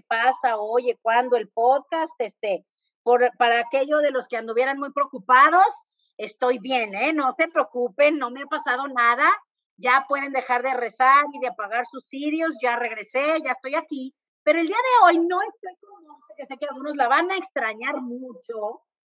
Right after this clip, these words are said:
Nuestra queridísima Monse se tomó un break, unas vacaciones, este, largas, entonces no tenemos a doña Monse. Saludos a Monse si nos está escuchando,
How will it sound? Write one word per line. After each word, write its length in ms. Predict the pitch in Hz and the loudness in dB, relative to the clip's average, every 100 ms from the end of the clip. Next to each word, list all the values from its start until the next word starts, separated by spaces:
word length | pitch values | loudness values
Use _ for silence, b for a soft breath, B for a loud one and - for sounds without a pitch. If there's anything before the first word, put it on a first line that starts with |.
| _ _ _ | _ _ _
Nuestra 380 | 240 254 254 262 | -4 -4 0 0
queridísima 600 | 262 262 254 294 339 311 | 2 0 -2 -4 -2 -4
Monse 640 | 254 254 262 262 277 285 | -4 -6 -8 -12 -8 -6
se 100 | 269 | -6
tomó 320 | - 226 233 | -4 -4 -2
un 140 | 269 269 | -2 0
break, 400 | 254 254 269 302 - _ | 2 4 4 2 -6 _
unas 300 | 240 254 240 | -8 -8 -6
vacaciones, 960 | 214 190 175 - 277 285 277 330 - _ _ _ | -8 -8 -14 -6 -4 -2 -4 -8 -10 _ _ _
este, 380 | - 214 - 196 208 | -16 -16 -6 -4 2
largas, 640 | 254 294 285 262 294 - - | 4 4 4 2 0 -2 -6
entonces 600 | - 220 226 226 226 240 220 | -18 -10 -6 -6 -2 -4 -4
no 280 | 240 262 262 | -6 -4 -4
tenemos 320 | 247 233 233 | -4 -4 -6
a 60 | 226 | -6
doña 200 | 202 196 | -6 -8
Monse. 480 | 190 220 220 254 277 b b | -8 -8 -4 -2 -2 b b
Saludos 460 | _ 233 247 269 277 | _ 0 2 2 -2
a 80 | 240 | -12
Monse 380 | 214 226 214 | -14 -16 -16
si 140 | 254 233 | -14 -12
nos 140 | 202 | -14
está 160 | 202 214 | -18 -18
escuchando, 680 | 208 - - 214 196 214 240 | -18 -18 -8 -8 -4 -4 -4